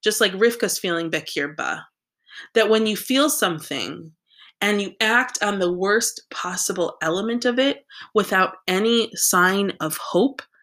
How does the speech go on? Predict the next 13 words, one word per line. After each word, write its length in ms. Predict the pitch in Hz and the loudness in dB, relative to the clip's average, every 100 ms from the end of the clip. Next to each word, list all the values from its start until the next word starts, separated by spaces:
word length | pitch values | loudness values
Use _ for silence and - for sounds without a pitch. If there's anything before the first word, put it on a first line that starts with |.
| _ - - | _ -8 -2
without 320 | 175 180 165 | 2 2 0
any 200 | 196 220 | -2 0
desire 440 | 202 180 180 185 185 | 0 0 2 2 0
to 120 | 180 | -2
diffuse 480 | 175 160 180 175 - | -6 -6 -4 -4 -4
tension, 640 | - 175 175 254 294 339 - _ _ - - - | -4 -4 -2 0 2 0 -4 _ _ -20 -20 -2
then 180 | 220 220 | 2 4
yeah, 240 | 240 226 | 4 2
the 140 | 185 175 | 0 -2
worst 340 | 190 196 - | -2 -4 -4
will 180 | 180 170 | -4 -4
come 260 | - 156 156 | -4 -8 -6
true. 420 | - 127 90 | -6 -8 -10